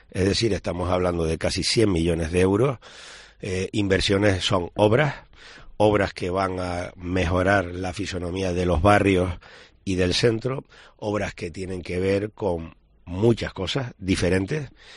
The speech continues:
que tienen que ver con repavimentación de calles, que ya estamos haciendo, eh, que tienen que ver con, eh, de implementación de, eh, una ciudad más sostenible con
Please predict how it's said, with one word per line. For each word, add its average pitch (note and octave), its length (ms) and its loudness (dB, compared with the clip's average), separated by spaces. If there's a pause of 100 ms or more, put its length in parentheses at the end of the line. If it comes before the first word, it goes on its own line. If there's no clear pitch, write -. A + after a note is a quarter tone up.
(220)
que G3+ 100 -2
tienen G3 240 0
que F#2 140 -2
ver F#2+ 200 2
con F#2+ 480 0
repavimentación F2+ 920 0
de F2 120 -8
calles, G#2 380 -4
que - 160 -10
ya D#2 100 -4
estamos D#2+ 320 -8
haciendo, A#2 520 -2 (600)
eh, F#2+ 440 4
que G2 100 4
tienen G#2 220 6
que F#2+ 160 4
ver G2 240 6
con, G2 580 4
eh, F2+ 460 0
de F2+ 140 2
implementación F#2+ 680 2
de, F#2+ 400 4
eh, F2+ 260 -4
una G2+ 220 2
ciudad G2 220 4
más G2 180 2
sostenible F#2+ 640 2
con E2+ 320 -4